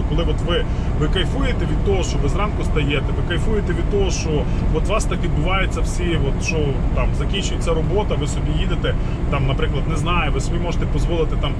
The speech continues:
е, купити от таку, власне, каву, яку ви любите, розумієте? Це, ну, це таке, може, вроді би таке, знаєте, можна сказати, що дитяче щось, але, але от, власне, з цього і складається життя, розумієте? От з таких дрібниць, які вам дозволяють, е, е,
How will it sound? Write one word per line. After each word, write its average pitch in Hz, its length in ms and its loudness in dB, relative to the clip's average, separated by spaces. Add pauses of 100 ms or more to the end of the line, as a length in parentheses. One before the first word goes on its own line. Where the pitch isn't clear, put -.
(380)
е, 127 180 2
купити 175 320 0
от 151 120 0
таку, 170 260 0 (240)
власне, 165 380 0
каву, 185 260 0
яку 147 240 -2
ви 143 80 0
любите, 139 560 0
розумієте? 127 580 0
Це, 254 180 0
ну, - 140 -2 (500)
це - 140 0
таке, - 260 0
може, 208 240 -2
вроді 220 300 0
би 214 160 -2
таке, 208 360 0
знаєте, 185 420 0 (380)
можна 196 240 0
сказати, 190 520 0
що - 140 -2 (440)
дитяче 254 580 0
щось, 151 400 -2
але, 151 320 0 (260)
але 160 160 0
от, 175 140 0 (100)
власне, 196 320 0
з - 80 -2
цього 202 200 2
і - 40 0
складається 175 640 0
життя, - 420 2
розумієте? - 520 0
От - 60 0
з - 40 -2
таких - 280 0 (400)
дрібниць, 139 540 0
які - 100 0
вам - 180 0
дозволяють, 180 760 0
е, 127 40 0
е, 120 180 0